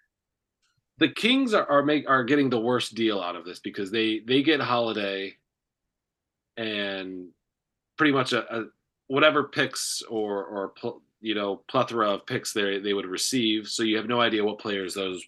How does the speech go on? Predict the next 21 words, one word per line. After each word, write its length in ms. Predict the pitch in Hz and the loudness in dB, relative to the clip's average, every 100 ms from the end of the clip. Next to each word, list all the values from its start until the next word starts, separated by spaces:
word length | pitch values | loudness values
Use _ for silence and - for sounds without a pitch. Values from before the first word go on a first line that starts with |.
| _ | _
would 180 | 101 98 | -8 -6
really 420 | 101 95 92 85 - - | -6 -6 -8 -10 -16 -10
turn 180 | - 104 | -6 -4
out 180 | 92 - | -6 -8
to 60 | |
be. 360 | 85 117 104 - - - - _ _ _ _ _ _ _ _ _ _ _ | -2 0 0 -4 -18 -20 -20 _ _ _ _ _ _ _ _ _ _ _
But 80 | 147 | 0
the 100 | 139 - | 2 4
Bucks, 260 | 196 - | 4 4
I, 260 | 202 92 110 | 0 0 -2
I 60 | |
feel 140 | 311 220 | 4 4
like, 120 | 160 | 4
are 80 | 127 | 2
making 300 | 151 160 147 | 0 0 2
out 340 | 127 113 107 - | 2 2 -2 -8
still 380 | - - 190 175 | -12 -2 0 2
pretty 300 | - 185 - - | 0 -2 -4 -8
decent 480 | 180 - 104 95 - | -10 -6 -6 -6 -6
on, 460 | 101 101 95 95 - | -4 -4 -6 -10 -10
on 260 | 104 95 | -10 -10